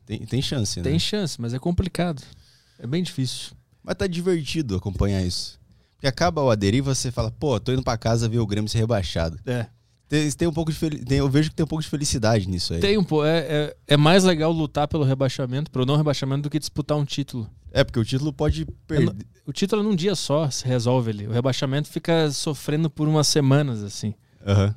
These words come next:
Speaker 2: É bem interessante.
Speaker 1: Ah, interessante. Eu vou ver se eu vou experienciar isso com o São Paulo. Segundo você, não.
Speaker 2: Não, não vai.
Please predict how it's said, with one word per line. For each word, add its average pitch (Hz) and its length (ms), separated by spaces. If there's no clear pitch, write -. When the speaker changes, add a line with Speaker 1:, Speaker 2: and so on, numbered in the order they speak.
Speaker 2:
É 120 80
bem 127 160
interessante. 117 640
Speaker 1:
Ah, 139 100
interessante. 110 540
Eu 131 60
vou 175 120
ver 170 140
se - 100
eu 139 80
vou 113 400
experienciar 104 760
isso 98 120
com 104 240
o 104 60
São - 240
Paulo. 104 340
Segundo 117 260
você, 107 300
não. 117 260
Speaker 2:
Não, 247 160
não 151 140
vai. 147 260